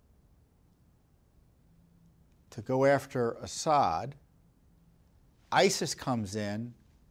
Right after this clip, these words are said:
starts going after everybody. The Iranians come in, support Assad, start attacking isis. What a mess, all created by Obama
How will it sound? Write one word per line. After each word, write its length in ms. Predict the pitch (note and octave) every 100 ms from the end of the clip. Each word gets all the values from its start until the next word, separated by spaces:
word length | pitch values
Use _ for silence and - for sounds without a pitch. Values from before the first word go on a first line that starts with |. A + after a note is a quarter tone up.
| _ _ _ _ _ _
starts 340 | - - C3 -
going 320 | C#3+ C3+ C3
after 380 | B2+ - A2+ -
everybody. 800 | D#3 F3 E3+ G2+ F#2 E2 G2+ B2+ - _ _ _ -
The 120 | A#2+
Iranians 480 | A#2 C#3 F#3+ F#3 -
come 280 | - A#2+ G#2+
in, 300 | A2 D3 D3 -
support 560 | - - - G3+ A3+ -
Assad, 680 | G#2+ - A2 G2+ G2 A2 C#3+ - _ _ _ _ _ _ _ _ _ _
start 280 | - C3+ B2
attacking 580 | A#2 D3 D#3+ - B2+ A#2
isis. 760 | B2 D#3+ - F#2 F#2 - - - _ _ _ _ _ _ _ _
What 160 | G3+ A#3
a 60 | G3+
mess, 480 | A3+ B2 - - -
all 140 | F#3+
created 420 | G3+ - E3 C3+ C3
by 380 | A2+ G2 F#2+ - _ _ _ _ _ _ _ _ _ _ _ -
Obama 560 | A#2+ A#2+ C3 B2 E2